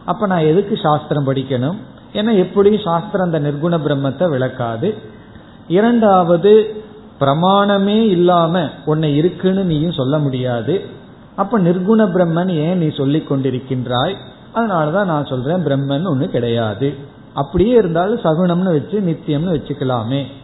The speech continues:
என்று ஏதேதோ மதத்தை அவன் சொல்லுவான். இப்ப பூர்வபக்ஷி அவனுடைய கருத்தை நிலைநாட்டுறதுல விருப்பம் கிடையாது, நம்மளுடைய கருத்தை தப்புன்னு சொல்றதுலதான் பூர்வபக்ஷிக்கு இங்க விருப்பம்.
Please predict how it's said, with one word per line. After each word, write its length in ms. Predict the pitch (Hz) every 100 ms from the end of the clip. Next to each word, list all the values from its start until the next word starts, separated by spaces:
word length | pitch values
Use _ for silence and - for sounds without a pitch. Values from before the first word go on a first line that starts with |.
| - - -
என்று 380 | 139 170 240 123
ஏதேதோ 560 | 127 143 160 156 196
மதத்தை 480 | 226 180 170 170 196
அவன் 280 | 160 147 170
சொல்லுவான். 460 | 160 143 147 127 123 - - - -
இப்ப 260 | 131 127 123
பூர்வபக்ஷி 1080 | - 160 208 214 208 180 175 - 180 196 196 - 113
அவனுடைய 720 | 127 180 185 190 180 170 160
கருத்தை 480 | 151 147 170 - 180
நிலைநாட்டுறதுல 960 | 147 147 165 160 156 131 147 147 156
விருப்பம் 320 | 147 147 180 151
கிடையாது, 380 | 135 131 117 - - - - - - - - - - 117 110 113
நம்மளுடைய 840 | 120 143 190 220 220 214 214 196
கருத்தை 400 | - 165 170 214
தப்புன்னு 560 | 202 139 - 175 202 202
சொல்றதுலதான் 800 | 175 165 165 156 151 143 170 196
பூர்வபக்ஷிக்கு 720 | 143 151 165 135 131 165 175
இங்க 220 | 139 156
விருப்பம். 420 | 127 127 131 135